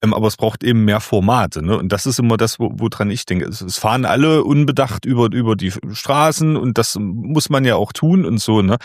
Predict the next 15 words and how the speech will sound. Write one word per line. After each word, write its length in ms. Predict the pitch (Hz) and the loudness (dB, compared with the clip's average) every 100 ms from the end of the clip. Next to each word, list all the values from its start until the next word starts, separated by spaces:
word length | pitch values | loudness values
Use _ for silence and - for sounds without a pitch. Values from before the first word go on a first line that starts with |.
| - - - | -12 -16 -4
Aber 180 | 104 104 | 0 2
sich 200 | 123 - | 0 0
der 120 | 113 | 0
Konsequenzen, 1040 | 113 98 87 - 92 127 185 - 165 143 - | 2 0 -2 -4 2 4 2 2 2 0 -2
äh, 160 | 113 | -2
bewusst 500 | 120 120 113 123 - | 0 0 2 0 -2
zu 140 | - 123 | 0 0
sein, 380 | 92 78 80 90 | 2 2 2 2
ne? 160 | 123 | 0
Der 400 | 90 80 65 101 | -2 -4 -2 0
Konsequenzen 760 | - 110 104 101 107 110 - 113 | 2 0 0 0 -2 -2 -2 -4
kurzfristig, 720 | - 160 - - 151 - 131 | 2 2 2 0 0 -2 -4
mittelfristig, 560 | 139 131 - 131 107 110 | -2 -2 -2 -4 -2 0
langfristig, 720 | 113 135 - 139 - 127 110 | 0 -2 -2 -2 0 -2 0
ne? 140 | 110 | 0